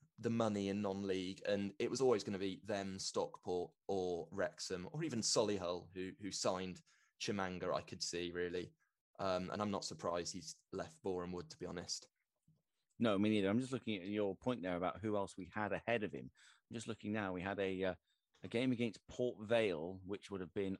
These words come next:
Speaker 2: on the thirteenth of January, so a couple of weeks after he'd signed. Francois Zoko, Sam Surridge, and on the bench we had Marcus Barnes. <laughs> That is a name that I
Speaker 1: Was,
Speaker 2: had completely
Speaker 1: was this
Speaker 2: forgotten
Speaker 1: the
Speaker 2: about.
Speaker 1: season we signed, what, Jack Storer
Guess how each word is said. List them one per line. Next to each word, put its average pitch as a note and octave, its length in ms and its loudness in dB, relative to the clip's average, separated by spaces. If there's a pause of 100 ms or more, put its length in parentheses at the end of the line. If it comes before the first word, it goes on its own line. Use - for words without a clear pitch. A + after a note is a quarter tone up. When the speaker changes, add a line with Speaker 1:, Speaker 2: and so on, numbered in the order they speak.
Speaker 2:
on G2 280 -2
the F#2+ 140 -2
thirteenth A2 540 0
of F2 120 -8
January, G2+ 420 4
so F#2 140 -2
a F2+ 40 -4
couple - 240 -2
of A2 60 2
weeks G#2+ 200 0
after G#2 280 0
he'd F2+ 140 0
signed. G#2 720 2 (460)
Francois A2+ 440 0
Zoko, B2+ 580 2 (160)
Sam G2+ 360 0
Surridge, A#2 500 0
and F#2 140 -4
on G#2+ 180 2
the G2+ 60 0
bench G2 340 0
we F#2 60 -8
had F2+ 200 -2
Marcus G2 540 0
Barnes. D#2+ 720 -2
<laughs> - 60 -20 (640)
That B2 160 2
is A#2 100 2
a G#2+ 60 6
name G2 400 4 (300)
that G2+ 120 2
I E2+ 100 4
Speaker 1:
Was, G2 140 6
Speaker 2:
had - 80 -4
completely G2+ 500 2
Speaker 1:
was C#4 140 4
this E4+ 140 6
Speaker 2:
forgotten - 60 2
Speaker 1:
the C4+ 60 4
Speaker 2:
about. - 100 6
Speaker 1:
season A3 380 4
we B2 120 4
signed, C#3 540 4 (400)
what, D3+ 160 -10 (160)
Jack D#3+ 360 2
Storer F#3 720 0